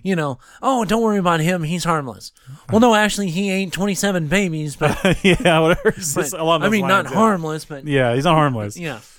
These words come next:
Speaker 2: That was fun.
Speaker 1: Yeah.
Speaker 2: Yeah. I, it was cool to see Rooker. The movie starts with Rooker.
Speaker 1: Yes.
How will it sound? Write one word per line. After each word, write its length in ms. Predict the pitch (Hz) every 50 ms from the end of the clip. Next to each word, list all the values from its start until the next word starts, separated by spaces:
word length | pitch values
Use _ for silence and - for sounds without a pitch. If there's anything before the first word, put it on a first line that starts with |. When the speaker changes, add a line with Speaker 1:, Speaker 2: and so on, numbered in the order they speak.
| _ _ - _
Speaker 2:
That 140 | - 151 147
was 100 | 135 -
fun. 300 | - 120 110 101 95 92 - -
Speaker 1:
Yeah. 320 | 131 123 120 110 107 113 - -
Speaker 2:
Yeah. 100 | 156 -
I, 240 | - - 147 151 147 - _
it 140 | 175 165 165
was 260 | 147 160 175 175 -
cool 240 | - - 170 160 151
to 60 | 135
see 160 | 127 - 147
Rooker. 480 | 135 127 135 131 - 139 135 135 131 - - _ _ _ _ _
The 80 | - 135
movie 140 | 135 131 123
starts 260 | - 131 127 127 -
with 80 | 127 117
Rooker. 420 | 120 123 123 120 123 123 120 120 147
Speaker 1:
Yes. 500 | 131 143 143 123 113 110 110 - -